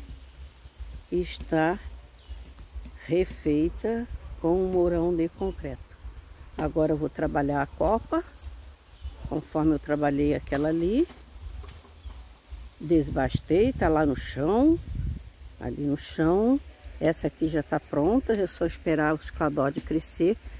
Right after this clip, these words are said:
para virar. Ok, pessoal? Se gostaram disso aí, dá um joinha, dá um like, compartilha, porque tem muito mais para vocês verem. Aguardem a próxima.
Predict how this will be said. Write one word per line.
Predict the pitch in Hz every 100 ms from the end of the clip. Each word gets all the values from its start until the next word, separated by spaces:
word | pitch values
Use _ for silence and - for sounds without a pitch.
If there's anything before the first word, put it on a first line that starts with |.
| - - -
para | 180 190
virar. | 180 202 151 107 - - -
Ok, | - - 233 285
pessoal? | 269 269 - 269 247 247 254 - - - - - -
Se | -
gostaram | 202 180 - 156 139
disso | 131 - -
aí, | 139 196 254 170 - - - - - - - -
dá | - 135
um | 202
joinha, | 185 202 175 170 190 196
dá | 165
um | 165 151
like, | 147 160 180 -
compartilha, | - 170 - - - - 160 190 160
porque | 170 - - 170 - - - - - -
tem | - 185
muito | 170 151 143 147 185 185 -
mais | 147 143 143
para | - 139
vocês | 131 139 - 131
verem. | - 151 - - - - - - - - - -
Aguardem | 147 156 156 165 165 160
a |
próxima. | 156 117 123 - -